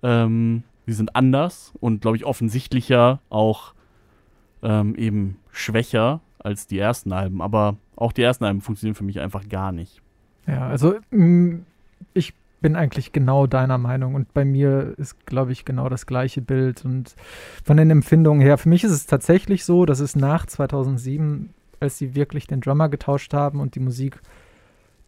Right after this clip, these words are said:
Speaker 2: poppiger wurde, da war das letzte bisschen, was ich der Musik abgewinnen konnte, verloren. Ähm, weil sonst wär's halt nicht so gewesen, dass ich's im Radio höre und direkt ausschalte, danach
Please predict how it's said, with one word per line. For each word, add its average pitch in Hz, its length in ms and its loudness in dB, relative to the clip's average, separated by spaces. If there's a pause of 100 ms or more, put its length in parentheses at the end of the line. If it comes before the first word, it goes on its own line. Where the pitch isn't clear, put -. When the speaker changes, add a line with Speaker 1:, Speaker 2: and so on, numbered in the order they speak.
(280)
Speaker 2:
poppiger 180 540 2
wurde, 175 540 4 (340)
da 143 160 4
war 139 80 4
das 139 180 -2
letzte 151 400 2
bisschen, 143 400 -2
was 131 140 0
ich 123 100 -6
der 143 100 0
Musik 135 340 -2
abgewinnen 135 460 -4
konnte, 139 280 -2
verloren. 143 500 0 (640)
Ähm, 135 520 2
weil 131 140 2
sonst 151 340 4
wär's 147 260 4
halt 143 160 0
nicht 156 160 -4
so 156 120 0
gewesen, 139 340 0
dass 135 100 0
ich's 131 160 -4
im 139 80 -4
Radio 143 380 2
höre 147 200 6
und 139 140 2
direkt - 240 -4
ausschalte, 151 580 0
danach 131 540 -2